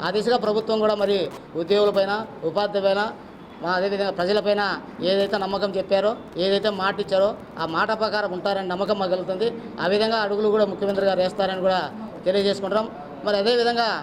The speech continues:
ఈ జీపీఎస్ దానికి రద్దు చేశారు కాబట్టి మరి ఓపీఎస్లోకి ఏ విధంగా మెరుగవుతాయో ఆ మెరుగు విధంగా ప్రభుత్వం ఆలోచన చేస్తుందని కూడా తెలియజేసుకుంటాం. అదేవిధంగా గత ప్రభుత్వం మరి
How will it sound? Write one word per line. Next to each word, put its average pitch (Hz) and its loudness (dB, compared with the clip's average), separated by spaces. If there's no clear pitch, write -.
ఈ - -2
జీపీఎస్ 240 0
దానికి 220 2
రద్దు 185 0
చేశారు 214 2
కాబట్టి 208 4
మరి 202 4
ఓపీఎస్లోకి 226 2
ఏ - 4
విధంగా 214 2
మెరుగవుతాయో 196 4
ఆ - 2
మెరుగు 220 6
విధంగా 226 2
ప్రభుత్వం 208 2
ఆలోచన 208 0
చేస్తుందని 196 0
కూడా 190 2
తెలియజేసుకుంటాం. 202 2
అదేవిధంగా 233 2
గత 202 0
ప్రభుత్వం 240 4
మరి 202 2